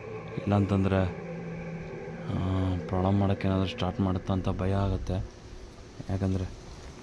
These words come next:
ಗೈಸ್ ಗಾಳಿ ನೋಡಿ. ಹಲೋ ಗೈಸ್,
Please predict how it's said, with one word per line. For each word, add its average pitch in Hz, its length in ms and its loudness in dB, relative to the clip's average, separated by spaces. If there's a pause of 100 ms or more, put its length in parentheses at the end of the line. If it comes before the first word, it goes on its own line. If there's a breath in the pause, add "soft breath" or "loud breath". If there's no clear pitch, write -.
(140)
ಗೈಸ್ 98 320 2
ಗಾಳಿ 101 280 8
ನೋಡಿ. 113 240 8 (3000)
ಹಲೋ 147 240 12 (2500)
ಗೈಸ್, - 340 4